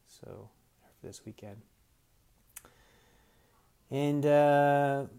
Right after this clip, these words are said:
just had a really great satsang last night here as well with a small group of people that felt, um, really powerful. Giving Sydney the invites.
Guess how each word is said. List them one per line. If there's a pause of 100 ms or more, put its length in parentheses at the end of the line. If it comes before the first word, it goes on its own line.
just
had
a
really
great
satsang
last
night
here (280)
as
well
with
a
small
group
of
people (960)
that
felt,
um, (1080)
really
powerful. (4000)
Giving
Sydney
the
invites.